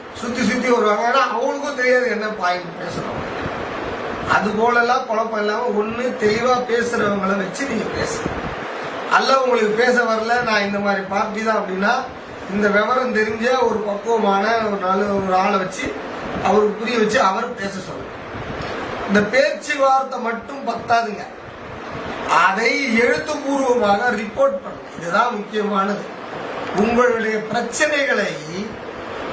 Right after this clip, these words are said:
டாக்குமெண்ட் ஆவணப்படுத்தும் பொழுதே உங்களுடைய பாதி சிக்கல் தீர்ந்து போகுது.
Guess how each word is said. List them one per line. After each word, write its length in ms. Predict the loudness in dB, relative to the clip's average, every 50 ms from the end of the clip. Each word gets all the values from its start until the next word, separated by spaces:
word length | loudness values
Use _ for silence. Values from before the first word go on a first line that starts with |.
| -6 0 2
டாக்குமெண்ட் 680 | 2 4 4 4 2 2 2 2 2 2 2 2 2 2 2
ஆவணப்படுத்தும் 1080 | 2 0 0 2 4 4 4 4 2 2 -2 -4 -6 -6 -6 -6 -6 -6 -6 -8 -8 -6
பொழுதே 320 | -4 -2 -2 2 4 4
உங்களுடைய 520 | 4 4 2 0 -2 -4 -4 -2 -2 -4 -4 -6 -4
பாதி 360 | -2 2 2 4 2 2 0 -4
சிக்கல் 340 | -10 -12 -8 -6 -4 -4 -4
தீர்ந்து 220 | -4 -6 -4 -4
போகுது. 240 | -4 -4 -4 -4 -6